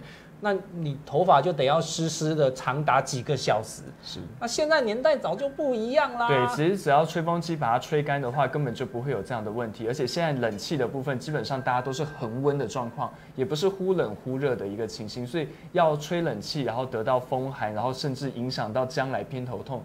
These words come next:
Speaker 2: 这样的机会，机会是非常微乎其微的。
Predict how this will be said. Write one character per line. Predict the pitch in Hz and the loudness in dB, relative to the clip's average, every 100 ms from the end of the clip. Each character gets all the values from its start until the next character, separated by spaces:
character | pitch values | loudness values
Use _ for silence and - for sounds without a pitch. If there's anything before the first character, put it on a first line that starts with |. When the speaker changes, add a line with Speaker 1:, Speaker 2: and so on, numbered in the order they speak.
| - - | -12 -10
Speaker 2:
这 | - | -2
样 | 175 | 2
的 | |
机 | 131 147 147 | 2 0 -2
会， | 143 | -4
机 | - 143 | -8 -4
会 | 147 | -2
是 | 156 127 | -2 -4
非 | - 120 | -6 -6
常 | 120 120 98 | -4 -6 -6
微 | 107 | -6
乎 | 110 131 | -6 -8
其 | 120 - | -8 -12
微 | 80 | -12
的。 | 62 - - | -12 -14 -18